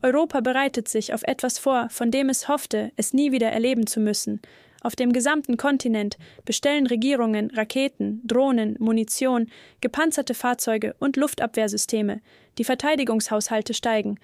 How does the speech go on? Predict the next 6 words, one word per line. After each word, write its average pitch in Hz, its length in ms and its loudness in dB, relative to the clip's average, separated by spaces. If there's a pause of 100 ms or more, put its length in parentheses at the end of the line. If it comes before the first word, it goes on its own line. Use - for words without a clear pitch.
(240)
Fabriken 254 560 0
werden 233 240 2
aufgefordert, 214 720 0
schneller 269 340 0
zu 262 140 -6
produzieren, 214 640 -2